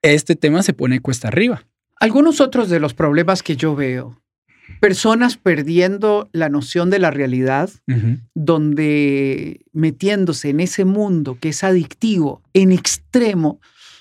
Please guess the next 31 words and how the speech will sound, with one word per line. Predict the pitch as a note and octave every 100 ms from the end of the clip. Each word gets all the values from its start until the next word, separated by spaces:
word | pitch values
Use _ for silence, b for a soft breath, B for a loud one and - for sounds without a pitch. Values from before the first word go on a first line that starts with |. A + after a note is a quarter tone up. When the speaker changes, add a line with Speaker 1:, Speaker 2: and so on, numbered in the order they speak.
| b
Speaker 2:
van | E3 F3+ G#3
a | G#3
terminar | F#3 D#3 D#3 D#3+ F3+ F3+
cuando | E3+ D3+ D3
despierten | C#3+ B2 - E3 E3 E3+ F#3+ F#3 E3+ D#3+ D3+ C#3+ D3+ -
enfermos, | D3+ C3+ - D#3+ E3+ F3+ A#3+ - - _ b b b b
van | E3 F3+
a, | F3+ -
a | D#3+
terminar | E3+ C#3 C#3 C#3+ D#3
en | E3
una | E3 F#3 F#3
posilga. | C#3 - E3+ D#3 D3 G3 - _
¿Por | - B3
qué? | - G3+ C#3+
Porque | - B2 D3+
en | D3+
el, | D3 -
dejaron | D#3+ C3+ F3+ G3 G#3+
de | G3
cuidar | G3 D3+ C#3+ D3+ F3+
su | - E3+
mundo | C3+ C#3+ D3+
real. | D3+ D#3 E3+ G#3 G#3+ F#3+
Speaker 1:
Mm. | C3 B2 A#2+ B -
Speaker 2:
Dejaron | F#3 F#3+ G3 G#3+ G3
de | E3+ D#3 -
el | D3 C#3+
orden, | F3+ F#3+ E3+ F#3 F#3 F#3 F3+
dejaron | D#3 D3+ - E3 F#3 F3
de, | D#3+ D3+ D3+